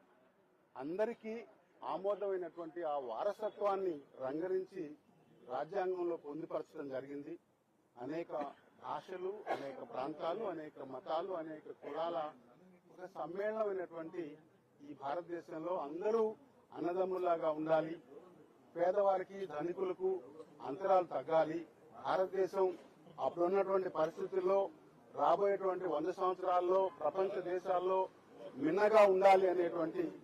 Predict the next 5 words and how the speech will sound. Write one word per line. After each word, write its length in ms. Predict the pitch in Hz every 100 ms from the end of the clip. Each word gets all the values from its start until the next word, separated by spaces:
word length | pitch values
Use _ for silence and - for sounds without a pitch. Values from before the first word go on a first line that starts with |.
| - - - -
దూరదృష్టితో 680 | 165 214 190 - - 202 196
అనేక 460 | 127 160 208 226
అంశాలు 640 | 196 165 185 254 214 196 135 - - -
వాటిల్లో 460 | 143 143 175 160
క్రోడీకరించి 840 | 143 143 156 180 185 165 165 202